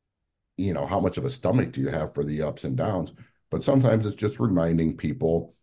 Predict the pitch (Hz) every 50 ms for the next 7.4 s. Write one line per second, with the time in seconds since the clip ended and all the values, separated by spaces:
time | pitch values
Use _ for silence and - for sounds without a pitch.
0 | _ - - 76 71 117 82 78 76 71 - 85 85 - 92 87 85 82 82 82
1 | 87 87 87 - - 110 113 110 90 69 73 76 76 73 - - _ _ _ _
2 | _ _ _ - - - 92 90 104 104 101 98 101 98 101 98 - - 71 67
3 | 65 - - 87 87 90 - - - 107 110 110 101 - 87 87 87 85 85 90
4 | 90 90 87 - _ _ _ _ _ - 85 85 87 87 - - 90 85 85 82
5 | 80 - - 87 87 90 82 78 73 - - 95 85 90 90 87 82 78 76 85
6 | 95 95 95 95 90 - - _ _ _ _ _ _ _ _ - 82 85 82 80
7 | 76 67 65 60 - - - -